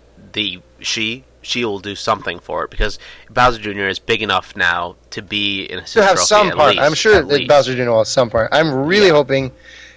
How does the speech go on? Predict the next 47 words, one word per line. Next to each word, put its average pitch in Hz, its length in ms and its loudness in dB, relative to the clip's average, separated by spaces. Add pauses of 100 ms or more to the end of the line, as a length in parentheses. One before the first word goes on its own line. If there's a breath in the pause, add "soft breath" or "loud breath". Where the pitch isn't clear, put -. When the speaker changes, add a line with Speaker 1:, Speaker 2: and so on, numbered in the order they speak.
(180 loud breath)
Speaker 2:
really 202 340 4
hoping 165 300 4
for 143 100 -6
Bowser 139 300 4
Junior 135 260 0
as 123 100 4
a 123 60 -6
character. 131 400 4
I 123 80 6
know 127 180 6
a - 20 8
lot 120 180 6
of 117 80 2
you 117 80 -2
guys 120 200 6
probably 131 280 4
just 123 180 -2
cringe 131 440 0
and 127 80 0
were 127 60 0
like, - 260 0
"No," 170 440 6
or 147 240 6
some 156 200 4
of 143 120 4
you 135 80 2
were 131 100 6
Speaker 1:
<laughs> - 0 -
Speaker 2:
like, 123 280 4
"Please, 202 380 4
Geno." 165 600 6 (420 loud breath)
Speaker 1:
Ugh. 98 300 -2
Speaker 2:
Geno 254 280 6
would 285 100 4
be 285 100 4
cool. 214 680 6
I'm 185 340 2
not 185 240 2 (280)
bashing 165 400 0
Geno. 165 520 -2
I 143 340 4 (120)
would 120 200 0
really 170 200 6
like 185 220 6
Bowser 170 280 4
Junior. 143 460 -6
Speaker 1:
Mm-hmm. 95 280 -16